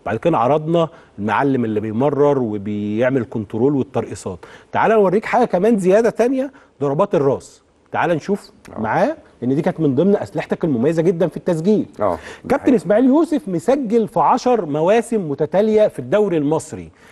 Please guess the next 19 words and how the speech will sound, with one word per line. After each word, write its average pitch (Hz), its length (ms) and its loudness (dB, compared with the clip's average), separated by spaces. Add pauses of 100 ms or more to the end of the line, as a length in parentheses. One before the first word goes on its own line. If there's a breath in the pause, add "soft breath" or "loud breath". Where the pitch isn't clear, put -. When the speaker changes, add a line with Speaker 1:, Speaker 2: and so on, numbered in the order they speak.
(140)
Speaker 1:
ده 180 180 4
رقم 208 240 0
صعب 196 260 0
جدًا 180 360 0
على 147 180 2
ديفندر، 131 380 -4
يعني 107 220 -8
الناس 151 220 -2
اللي 190 140 0
قبليك، 127 320 -4 (460 loud breath)
آه، 139 40 -4
طبعًا 165 200 -2
أحمد 165 260 -2
عيد 185 180 2 (160)
هو 165 160 2
تصدر 147 400 -2
القائمة، 135 500 -2 (460 loud breath)
إيه، 135 360 2
في - 160 -18